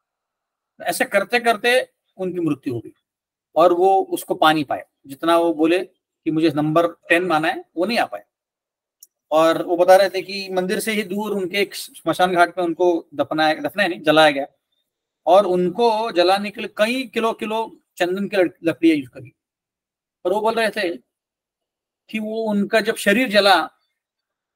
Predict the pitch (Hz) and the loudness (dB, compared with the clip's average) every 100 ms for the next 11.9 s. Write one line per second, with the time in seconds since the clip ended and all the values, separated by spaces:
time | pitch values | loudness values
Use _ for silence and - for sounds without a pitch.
0 | _ _ - 175 175 190 202 - 190 202 | _ _ -2 0 0 -4 -4 0 0 0
1 | _ _ _ _ _ _ _ _ _ _ | _ _ _ _ _ _ _ _ _ _
2 | _ 185 - 175 180 190 190 185 185 - | _ -8 0 4 4 2 -2 0 0 0
3 | 180 151 160 170 151 135 139 123 98 _ | -10 -2 0 0 0 -2 -2 -8 -16 _
4 | _ _ _ _ _ _ _ _ _ _ | _ _ _ _ _ _ _ _ _ _
5 | _ - 190 185 - 156 127 117 - _ | _ -6 -6 -6 -10 -6 -4 -6 -12 _
6 | _ _ _ - 233 208 262 233 220 185 | _ _ _ -10 -6 -2 0 2 4 2
7 | 190 170 135 123 123 - - _ _ _ | 0 -4 -2 -2 -2 -10 -16 _ _ _
8 | _ - 175 175 254 247 254 180 185 202 | _ -6 -4 2 2 4 -2 -2 -2 0
9 | 170 151 131 95 _ _ _ _ _ _ | 0 0 -2 -6 _ _ _ _ _ _
10 | _ 208 208 - 185 214 - _ _ - | _ -2 0 -4 -8 -8 -10 _ _ -16
11 | - - 185 175 170 175 151 139 131 | -16 -6 -2 -2 -4 -8 -8 -8 -10